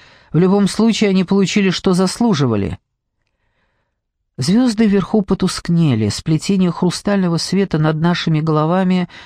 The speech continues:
сталкиваясь между собой с треском, разбивались, рассыпались мелкими осколками,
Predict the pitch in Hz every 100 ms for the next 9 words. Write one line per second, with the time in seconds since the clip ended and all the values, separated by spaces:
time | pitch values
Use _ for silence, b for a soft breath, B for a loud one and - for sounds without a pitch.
0 | B B - 202 208 196 190 175 - 180
1 | 165 156 - 170 185 - - 180 170 -
2 | 165 165 147 147 151 175 208 202 - -
3 | B B B - 180 - 196 220 220 196
4 | - 190 175 165 165 160 - 208 190 190
5 | 185 175